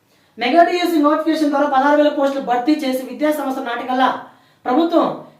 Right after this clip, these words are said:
ఖచ్చితంగా మిమ్మల్ని పోస్టింగ్లోకి జాయిన్ చేస్తుంది, ఇచ్చి తీరదు. ఒకవేళ ప్రభుత్వం కనుక మెగా డిఎస్సి నోటిఫికేషన్ ఇవ్వకపోతే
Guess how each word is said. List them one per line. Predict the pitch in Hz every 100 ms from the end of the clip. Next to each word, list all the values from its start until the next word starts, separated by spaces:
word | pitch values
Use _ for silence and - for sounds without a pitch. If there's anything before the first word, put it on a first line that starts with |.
| -
ఖచ్చితంగా | 269 427 403 330
మిమ్మల్ని | 302 277 277 294 247 - - -
పోస్టింగ్లోకి | 285 294 294 285 285
జాయిన్ | 269 240 254 240
చేస్తుంది, | 233 233 220 226 - - - _ -
ఇచ్చి | 254 330 330
తీరదు. | 269 254 233 226 - - -
ఒకవేళ | 254 302 320 -
ప్రభుత్వం | - 320 349 370 330
కనుక | 320
మెగా | 285 285 302
డిఎస్సి | 302 294 262
నోటిఫికేషన్ | 269 269 285 262 233
ఇవ్వకపోతే | 254 269 247 240 247 269 254 - -